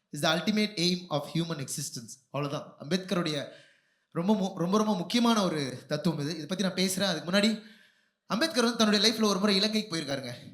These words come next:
இலங்கைக்கு போய் பத்து நாள் கண்டிங்கிற ஊர்ல தங்கியிருக்காரு. இப்ப அந்த ஊர்ல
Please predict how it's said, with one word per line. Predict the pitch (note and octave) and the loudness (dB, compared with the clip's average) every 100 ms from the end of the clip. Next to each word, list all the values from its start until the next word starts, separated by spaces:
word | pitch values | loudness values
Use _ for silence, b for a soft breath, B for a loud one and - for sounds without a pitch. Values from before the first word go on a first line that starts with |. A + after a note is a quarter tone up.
| - | -8
இலங்கைக்கு | F3+ A#3+ A#3 F#3 | -2 0 2 2
போய் | F#3 A3 | 2 2
பத்து | G#3+ G3+ F#3 | 2 0 2
நாள் | G#3 G3 A3 B B B _ A3+ | 2 2 0 B B B _ 0
கண்டிங்கிற | A#3+ C4 A#3+ A3+ | 4 4 4 4
ஊர்ல | G3 G3 | 6 4
தங்கியிருக்காரு. | G3 E3 E3 D#3+ B2+ C3+ - - _ _ _ _ | 2 0 -2 -2 -4 -6 -12 -20 _ _ _ _
இப்ப | - F#3+ | -2 0
அந்த | F3+ | 2
ஊர்ல | F#3+ G#3 F3+ D#3+ G#3 | 4 4 4 0 -2